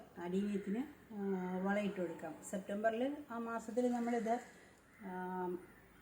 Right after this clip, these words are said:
റീപോർട്ട് ചെയ്യാനുള്ളതും അതുപോലെ, ആ, പ്രൂൺ ചെയ്യാനുള്ളതെല്ലാം ചെയ്തിട്ടുണ്ട്.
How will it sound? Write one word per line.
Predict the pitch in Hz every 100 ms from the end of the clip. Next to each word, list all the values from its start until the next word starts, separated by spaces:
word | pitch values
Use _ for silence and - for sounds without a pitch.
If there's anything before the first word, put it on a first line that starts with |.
| - 214
റീപോർട്ട് | 214 190 220 196 196
ചെയ്യാനുള്ളതും | 190 190 190 190 180 185 262 - - - -
അതുപോലെ, | 190 190 196 190 226 - - - - - - -
ആ, | 180 175 175 175 175 - - - -
പ്രൂൺ | 220 220
ചെയ്യാനുള്ളതെല്ലാം | 196 214 208 208 202 202 190 202 190
ചെയ്തിട്ടുണ്ട്. | 185 180 180 175 165